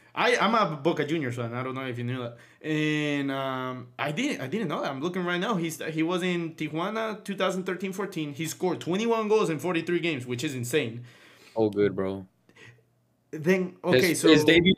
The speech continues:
Speaker 2: his, his debut game for Cholos, he scored a hat trick.
Speaker 1: No, really?
Speaker 2: Yeah.
Speaker 1: Wow,
Speaker 2: He was
Speaker 1: okay. Then I see the America, then Boca Juniors, then to Marseille, which he didn't
Speaker 2: And
Speaker 1: do
Speaker 2: Mar-
Speaker 1: that good in Marseille, but, but I remember
Speaker 2: Mm.
Speaker 1: watching him. He was like,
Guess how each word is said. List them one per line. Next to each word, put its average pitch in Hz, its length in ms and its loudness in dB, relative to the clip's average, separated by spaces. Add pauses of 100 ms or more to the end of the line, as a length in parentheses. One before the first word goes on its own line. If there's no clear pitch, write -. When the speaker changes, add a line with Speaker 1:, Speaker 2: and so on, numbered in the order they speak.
Speaker 2:
his, 156 160 2 (240)
his 127 140 -2
debut 151 260 6
game 165 160 4
for 175 120 -2
Cholos, 147 240 2
he 131 80 0
scored 127 200 2
a 110 40 0
hat 120 180 0
trick. 98 260 -6 (300)
Speaker 1:
No, 175 720 6
really? 254 500 4 (720)
Speaker 2:
Yeah. - 400 -8 (600)
Speaker 1:
Wow, 107 400 -8
Speaker 2:
He - 60 -8
was 123 120 -4
Speaker 1:
okay. 117 460 -4
Then 139 180 -4
I 151 80 0
see 160 160 0
the 147 160 0
America, 143 580 -2
then 127 140 -6
Boca 139 240 -4
Juniors, 127 520 -8
then 139 260 -4
to 156 100 -4
Marseille, 135 800 0 (320)
which 160 180 2
he 214 80 2
didn't 233 240 4
Speaker 2:
And 165 60 0
Speaker 1:
do 180 80 2
Speaker 2:
Mar- 196 80 2
Speaker 1:
that 190 240 0
good 196 120 4
in 196 60 2
Marseille, 196 380 2
but, 139 360 -6
but 131 140 -2
I 156 40 2
remember 143 380 0
Speaker 2:
Mm. 123 40 -2
Speaker 1:
watching 120 280 -2
him. 113 140 -8
He 123 100 -4
was 123 160 -4
like, 113 220 -4